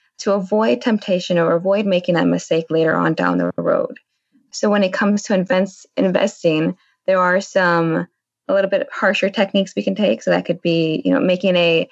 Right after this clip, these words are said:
making an investment you can't legally sell for ten years. But one of the things we like to talk about in our research is suggesting that investors or people write down a letter to their future selves.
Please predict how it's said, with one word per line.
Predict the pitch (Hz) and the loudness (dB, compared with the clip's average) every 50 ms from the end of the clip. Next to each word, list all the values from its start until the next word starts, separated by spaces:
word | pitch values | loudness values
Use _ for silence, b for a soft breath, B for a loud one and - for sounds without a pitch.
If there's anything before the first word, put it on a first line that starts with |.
| B B B B | B B B B
making | 214 214 220 226 214 | -2 0 0 2 2
an | 202 | 2
investment | 185 180 180 175 180 - 190 185 - | 2 2 0 0 0 0 -2 -2 -2
you | 175 175 | -4 -4
can't | - 196 - - 175 | -2 -2 -2 0 0
legally | 170 175 180 170 180 180 180 180 | 2 2 2 2 0 0 0 0
sell | - - 165 165 175 | 0 0 0 0 0
for | - 175 180 | 0 -2 -2
ten | - - 185 180 | 0 0 0 2
years. | 180 185 185 98 - 208 - - - _ _ _ _ _ _ - | 2 2 2 2 2 0 -2 -8 -14 _ _ _ _ _ _ -2
But | 220 196 - - - | 0 0 0 -2 -4
one | - 190 196 214 226 254 | -4 -2 0 0 2 2
of | 262 247 | 0 0
the | 226 | -2
things | - - 220 202 202 - - - | -2 0 0 0 0 -2 -2 -2
we | 208 196 185 | 0 0 2
like | 185 175 180 | 0 0 -2
to | - - | -2 -2
talk | 202 180 175 - | -2 -2 -2 -2
about | 175 175 170 165 | 0 0 0 2
in | 170 165 | 2 2
our | - 165 170 | 2 2 0
research | 175 170 170 170 - - - 185 180 170 - - - | 0 -2 -2 -4 -4 -2 -2 0 0 -2 -2 -4 -2
is | 196 190 175 170 165 160 160 - - _ B B B B B B B B B _ _ _ _ _ - | 0 2 2 2 2 0 -2 -6 -12 _ B B B B B B B B B _ _ _ _ _ -6
suggesting | - 240 202 - 226 233 240 - - - 277 277 247 | -2 0 2 2 2 0 0 -4 -4 -2 0 0 2
that | 240 214 196 | 2 0 2
investors | 202 202 180 175 180 190 185 - - 190 180 175 185 - _ _ - | 2 0 2 0 0 0 -2 -2 -2 0 0 0 -2 -6 _ _ -6
or | 185 180 | -6 -6
people | - - - - 202 - 170 170 170 180 202 - - _ _ _ _ - | -4 -2 -2 -2 0 0 0 0 0 0 -2 -4 -6 _ _ _ _ -2
write | 196 196 190 196 | 0 0 0 0
down | - 214 202 202 | 0 0 2 2
a | 190 180 | 2 2
letter | 175 170 170 175 175 | 2 2 2 0 -2
to | 170 - - 185 | -2 -4 -4 -2
their | 180 175 175 | 0 0 -2
future | - - 165 165 - - - | -2 -4 -6 -6 -4 -6 -8
selves. | - - - - - - 277 - - - - | -4 -4 -2 -2 -2 -4 -6 -8 -14 -16 -16